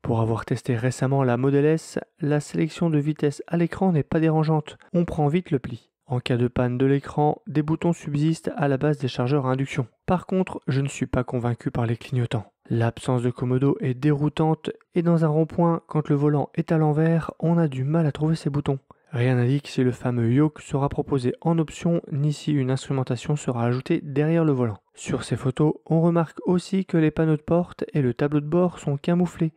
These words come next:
ce qui laisse penser à des changements d'aspect et ou de matière. La forme des matelassures du siège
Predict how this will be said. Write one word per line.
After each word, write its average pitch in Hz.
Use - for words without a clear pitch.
ce -
qui 131
laisse 131
penser 139
à 143
des 135
changements 131
d'aspect 180
et 165
ou 180
de 170
matière. 135
La 120
forme 127
des 120
matelassures 143
du 135
siège 160